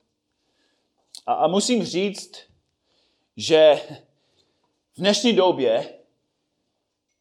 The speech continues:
i, asi i kazatel se bojí kázat o penězích. Proč?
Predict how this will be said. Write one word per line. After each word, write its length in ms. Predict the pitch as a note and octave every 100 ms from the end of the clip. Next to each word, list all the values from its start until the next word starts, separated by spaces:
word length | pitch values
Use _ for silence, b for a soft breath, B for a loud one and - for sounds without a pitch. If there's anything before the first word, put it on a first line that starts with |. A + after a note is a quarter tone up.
| _ _ _ _ _
i, 140 | E3
asi 280 | D3 E3+ G3
i 240 | F#3 G3+
kazatel 380 | G3+ G3+ G3+ G3
se 200 | G3 F#3+
bojí 220 | F3 F#3
kázat 500 | F#3 G3 G3 F3 D3+
o 100 | D3+
penězích. 640 | D3 C#3+ C#3+ B2 G#2 - _ _ _ _ _ _ _ _
Proč? 460 | D3 C3+ - -